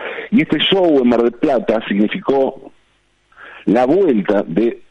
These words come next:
Andrés Calamaro a los escenarios argentinos luego de tres años de ausencia. Calamaro volvió a tocar en vivo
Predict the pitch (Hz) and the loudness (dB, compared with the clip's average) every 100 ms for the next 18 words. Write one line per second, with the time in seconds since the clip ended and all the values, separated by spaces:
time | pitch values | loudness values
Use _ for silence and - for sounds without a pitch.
0 | _ - - - 87 117 - 101 98 110 | _ -20 -14 -6 -2 -2 -2 0 0 2
1 | 110 95 92 101 - 98 117 113 113 - | 2 2 0 -2 0 0 2 0 0 -2
2 | 107 113 127 127 - _ - 120 123 107 | 0 0 0 -2 -6 _ 0 2 4 2
3 | 104 107 107 113 104 90 78 76 67 64 | 2 0 -2 0 0 0 -2 -4 -8 -6
4 | - - - - - 104 127 156 127 123 | -10 -10 -10 -8 -4 0 2 2 2 2
5 | 139 180 202 156 127 135 127 131 139 135 | 2 2 2 0 0 0 2 2 2 2
6 | 135 | -2